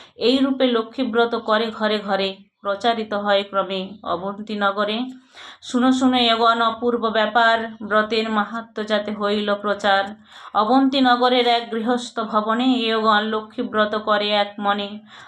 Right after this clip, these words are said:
অকস্মাৎ এলো সেথা বণিক তনয়, দাঁড়াইল সেই স্থানে ব্রতের সময়।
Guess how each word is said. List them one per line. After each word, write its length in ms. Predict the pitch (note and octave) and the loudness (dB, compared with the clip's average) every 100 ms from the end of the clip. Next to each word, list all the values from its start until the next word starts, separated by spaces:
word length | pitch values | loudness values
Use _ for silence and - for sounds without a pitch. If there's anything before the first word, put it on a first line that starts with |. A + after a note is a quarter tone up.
| - | -2
অকস্মাৎ 720 | G#3 A3 A3 - A3 G#3 G#3+ | 0 0 -4 -4 0 0 0
এলো 160 | G#3+ | -4
সেথা 340 | G#3 G#3+ G#3 G3+ | -4 -4 -2 -2
বণিক 460 | G3+ G#3 G#3+ G#3+ | 0 -2 -4 -4
তনয়, 440 | G#3 G3+ G#3+ B3+ B3+ | -2 0 2 2 2
দাঁড়াইল 520 | G#3+ G3+ G3+ G3+ G3+ | 2 4 2 0 -4
সেই 280 | G#3 G3+ G#3+ | -4 -6 -6
স্থানে 360 | - G#3 G3+ | -6 -6 -6
ব্রতের 400 | G3 G3+ G3 G3+ | -2 -2 0 -4
সময়। 560 | G3 - F#3+ F#3+ F#3+ F#3+ | -6 -8 -6 -2 -2 -2